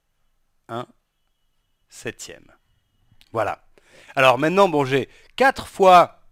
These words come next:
quelque chose, et d'un côté, et puis de l'autre côté, j'ai cinq fois quelque chose. Alors quand on a quatre fois quelque chose et cinq fois ce même quelque chose, lequel des deux est le plus grand ? Bah, évidemment, ça va être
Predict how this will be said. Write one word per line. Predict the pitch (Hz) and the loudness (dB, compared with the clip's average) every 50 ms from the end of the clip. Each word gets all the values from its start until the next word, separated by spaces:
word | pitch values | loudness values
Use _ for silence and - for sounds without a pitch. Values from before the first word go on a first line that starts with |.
| _ _ - | _ _ -12
quelque | - 120 107 - 120 104 | -12 -12 -10 -10 -12 -12
chose, | - - 185 240 294 311 285 226 160 - _ _ _ _ - | -8 -6 -4 -4 -2 -4 -6 -8 -12 -18 _ _ _ _ -10
et | 139 147 165 170 | -6 -4 -4 -4
d'un | 147 113 110 113 104 | -6 -6 -10 -10 -8
côté, | - 127 120 - 220 269 285 | -10 -12 -10 -8 -10 -10 -10
et | 233 | -10
puis | - - 160 | -12 -14 -8
de | 143 156 | -8 -6
l'autre | 160 170 - - | -6 -6 -8 -8
côté, | 160 151 - 247 254 | -12 -10 -8 -10 -6
j'ai | 165 165 135 | -6 -8 -8
cinq | - - - 254 277 269 220 | -8 -6 -6 -6 -6 -6 -10
fois | - - 220 233 226 | -4 -2 -2 -2 -2
quelque | - 226 226 - - 175 | -2 -6 -8 -6 -8 -10
chose. | - - 131 117 110 | -10 -8 -10 -6 -4
Alors | 123 123 120 - | -2 -4 -4 -4
quand | - - - 208 | -8 -10 -10 -8
on | 208 214 | -4 -2
a | 190 170 - - _ _ _ _ _ | -2 -2 -2 -6 _ _ _ _ _
quatre | - 214 214 - | -4 -4 -4 -4
fois | - - 202 180 | -2 -4 -4 -2
quelque | - 170 151 - - 147 | -2 -8 -10 -8 -12 -12
chose | 127 - 156 160 156 147 120 98 - _ _ _ _ - | -10 -8 -8 -6 -6 -6 -8 -12 -20 _ _ _ _ -14
et | 117 113 | -12 -12
cinq | - - - 196 185 - | -10 -6 -6 -6 -6 -6
fois | - - 170 175 165 147 | -8 -2 0 0 0 0
ce | - - 101 | -4 -12 -10
même | 117 139 151 135 | -8 -8 -8 -8
quelque | - 127 107 104 - 113 | -10 -12 -14 -12 -14 -16
chose, | 104 - - 214 262 277 226 160 - _ - _ _ _ _ | -14 -10 -8 -8 -8 -8 -10 -12 -16 _ -20 _ _ _ _
lequel | - 123 127 - - 202 196 | -12 -12 -8 -2 -2 -4 -2
des | 151 151 139 | -2 -8 -8
deux | 135 202 190 | -4 -6 -6
est | |
le | 160 | -6
plus | 127 - 160 127 | -8 -14 -14 -12
grand ? | 127 113 95 82 | -10 -12 -12 -14
Bah, | 80 80 80 - | -16 -20 -20 -20
évidemment, | - 101 110 117 120 113 127 160 185 | -20 -20 -10 -8 -8 -6 -4 -6 -8
ça | - - 117 | -8 -10 -12
va | 107 113 | -10 -10
être | 139 135 - - 101 | -10 -10 -10 -14 -16